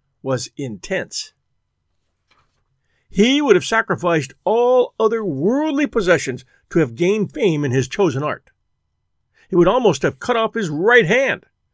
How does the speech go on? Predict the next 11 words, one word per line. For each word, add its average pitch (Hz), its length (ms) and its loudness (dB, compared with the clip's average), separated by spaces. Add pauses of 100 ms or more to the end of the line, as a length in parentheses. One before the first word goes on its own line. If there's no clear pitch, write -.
(200)
or 151 200 -2
have - 120 -20
offered 180 300 -2
himself 160 380 -2
to 160 100 -8
the 139 100 -2
knife 165 380 0
of 175 120 0
the 143 120 0
appendicitis 226 760 -2
fancier 151 580 0